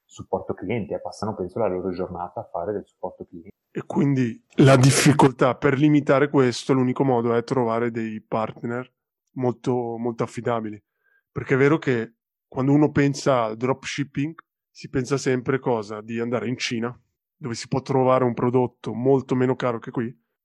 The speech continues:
Speaker 2: e rivenderlo a dei prezzi più alti. Però come dici, abbiamo ancora meno controllo, perché <laughs> controllare da qui, dall'Europa, un, un partner cinese è difficile, a parte il, anche poi la comunicazione con un cinese,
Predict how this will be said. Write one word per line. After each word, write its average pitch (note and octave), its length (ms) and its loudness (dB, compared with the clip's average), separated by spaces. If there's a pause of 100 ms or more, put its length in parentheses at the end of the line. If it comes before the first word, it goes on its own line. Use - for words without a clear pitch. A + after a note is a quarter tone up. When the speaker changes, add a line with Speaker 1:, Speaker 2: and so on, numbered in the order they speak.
(140)
Speaker 2:
e B2+ 140 4
rivenderlo B2 600 2
a A2+ 100 0
dei A2+ 100 -4
prezzi - 300 -8
più F#2 160 -4
alti. G#2 360 -12 (220)
Però C3+ 200 2
come C#3 200 2
dici, C#3+ 420 -2 (520)
abbiamo B2+ 320 2
ancora A#2 360 -2
meno E3+ 600 6
controllo, C3 500 2
perché G#2+ 360 -8
<laughs> - 600 -18
controllare A#2+ 800 -2 (400)
da C3 220 0
qui, B2 420 0
dall'Europa, A#2+ 1120 0
un, A#2+ 640 -14 (300)
un B2 120 -8
partner B2 280 -2
cinese A#2+ 460 -2
è - 20 -2
difficile, B2+ 640 -2
a C#3+ 100 -10
parte C#3+ 440 0
il, C#3+ 280 0
anche B2+ 280 -2
poi B2+ 260 0
la C3 140 -6
comunicazione A#2+ 800 -8
con A#2+ 120 -10
un A#2 100 -6
cinese, A#2 420 -12